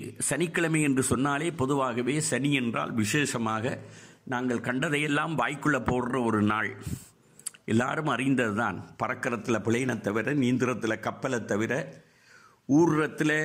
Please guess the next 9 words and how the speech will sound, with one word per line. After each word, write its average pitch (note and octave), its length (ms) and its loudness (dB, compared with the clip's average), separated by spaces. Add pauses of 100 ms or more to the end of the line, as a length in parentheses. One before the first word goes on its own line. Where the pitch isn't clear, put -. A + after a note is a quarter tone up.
(240)
மோட்டார் D3+ 520 -2
கார்களை B2+ 420 -2
தவிர C#3 300 0
எல்லாத்தையும் D3 720 2
உள்ளே C#3+ 260 4
தள்ளுகின்ற B2 560 0
இயல்பு B2+ 340 0
உள்ளவர்கள் A2+ 560 2 (220)
சனிக்கிழமையிலே A2 920 0